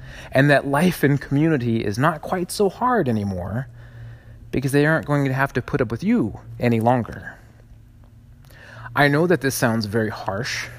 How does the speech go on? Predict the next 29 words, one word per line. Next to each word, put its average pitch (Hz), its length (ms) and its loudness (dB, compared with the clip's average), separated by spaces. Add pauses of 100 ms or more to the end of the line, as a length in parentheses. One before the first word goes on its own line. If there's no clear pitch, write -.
(140)
<laughs> 214 80 8
The 135 80 4
first 139 300 0
time 117 420 2 (120)
that 120 120 2
I 151 80 0
heard 156 220 2
it, 120 160 2
I 117 120 -2
immediately 127 580 2
reacted 110 440 -2
against 117 380 -2
it 87 160 -8 (460)
and 123 180 2
felt 143 160 4
like 127 200 -2
it 104 60 -4
was 101 140 -4
such - 420 -4
a 104 80 2
hard 143 460 -2
saying, 143 600 -6 (420)
too 233 160 4
harsh. - 540 -2 (920)
But 156 100 0
then 196 140 2
I 165 120 6
lived 156 440 2
life 127 580 -2